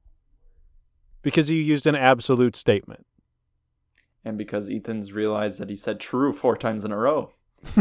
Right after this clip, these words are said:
Speaker 1: <laughs> I love when we call each other out for doing that. 'Cause I never noticed, do you?
Speaker 2: <laughs> No. <laughs> I feel like it's something subconscious.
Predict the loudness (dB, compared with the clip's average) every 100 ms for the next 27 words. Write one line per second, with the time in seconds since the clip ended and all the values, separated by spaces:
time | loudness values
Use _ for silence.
0 | 8 8 6 6 4 2 -6 -6 4 8
1 | 12 12 12 10 4 4 8 8 8 6
2 | 4 4 2 2 0 -2 -2 -4 -6 -6
3 | -10 -14 _ _ _ _ _ _ _ _
4 | _ -12 -12 -12 -20 -20 -20 -2 8 12
5 | 12 12 12 12 10 8 4 2 6 10
6 | 12 12 10 8 6 6 0 6 6 6
7 | 6 4 4 2 2 2 0 -6 -12 _
8 | _ _ _ _ _ _ _ _ -14 -10
9 | -8 -10 -8 -2 0 2 2 0 0 -2
10 | -2 -4 -2 -4 -2 -4 -6 -10 -10 -10
11 | -20